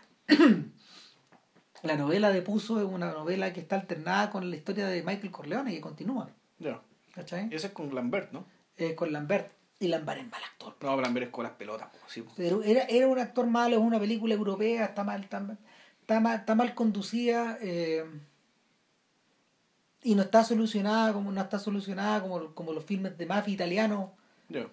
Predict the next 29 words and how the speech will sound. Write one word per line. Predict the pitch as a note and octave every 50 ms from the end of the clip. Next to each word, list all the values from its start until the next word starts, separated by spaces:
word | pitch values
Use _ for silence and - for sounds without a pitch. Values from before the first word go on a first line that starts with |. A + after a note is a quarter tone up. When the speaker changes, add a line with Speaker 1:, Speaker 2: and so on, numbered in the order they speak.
| - - _ _ -
Speaker 1:
eh, | A#3 F3 E3 E3+ E3 E3 D#3+ D#3+ D#3 D#3 D#3 D3+ C#3+ D3 - _
puta, | - G#3 G3+ F#3 F3+
de | E3+ D#3+
fines | - G#3+ G3+ G3+ G3
de | F#3+
los | F#3 F3+ -
sesenta, | G3 F3 - B3 A3+ - - E3+
no. | E3 E3+ E3+ E3+ E3 E3 D#3 D#3 D#3 D3+ D3 - _ _ - - _ _ _ _ -
Está | - D3+ - - G#3+
tratada, | G#3 G3+ G3+ G#3+ A3 A3+ A3+ A3+ A#3 A#3 A3+
es, | A#3 G3+ F#3 A#3 B3 - - _ _ _ _ _ _ _ _ _ _ _
está | _ - A3+
intentada... | A3+ A3 - G#3+ F#3 F3 - - A#3+ B3+ C4+ C4+ C4 B3+ A3 F#3+ - _
Está, | _ - A3 -
a | A3 G3
ver, | F#3+ F#3 F3 - - - - - - _ _ _ _ _ _ _ _ _ _ _ _ _ _ _ _ _ _ -
Cimino | - - G3+ A3 B3+ C4+ C4+ B3+
trata | B3+ C4 - C4+ B3+
de | B3 A#3+
crear | - A3+ A3 A#3+ B3 B3
algo | B3+ B3+ A#3 A3 A3
épico, | A#3 C4 C#4 - D4+ - - C#4+ C#4 C4+
pero | - A3 G#3 G#3+
no | G#3+ A3 A3 A3
da. | A#3 G3+ - - - _ _ _ _
Speaker 2:
Ya. | - C3 A2 - - _ _ _ -
Speaker 1:
No | F3 F3+ F3+
da. | F3 D3+ - - -
Y, | - G#3 F3+ F3 E3+ D#3+ D#3 D3+ D3+